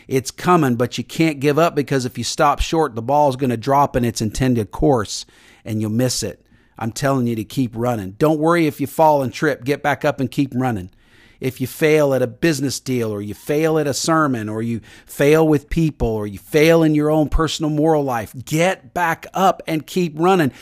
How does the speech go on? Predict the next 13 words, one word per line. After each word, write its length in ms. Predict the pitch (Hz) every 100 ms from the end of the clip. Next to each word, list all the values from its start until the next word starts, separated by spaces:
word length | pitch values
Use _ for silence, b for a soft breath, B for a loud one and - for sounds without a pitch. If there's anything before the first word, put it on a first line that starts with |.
| B
'cause 240 | - 175 135
the 80 | 143
ball 340 | 170 180 180
ain't 220 | 180 170
dropped 420 | 131 160 139 -
yet. 220 | 135 113 -
The 80 |
ball's 280 | 123 147 147
still 280 | - - 131
high 600 | 110 - 160 165 165 170
in 220 | 165 156
the 140 | 165 -
air 420 | 156 135 98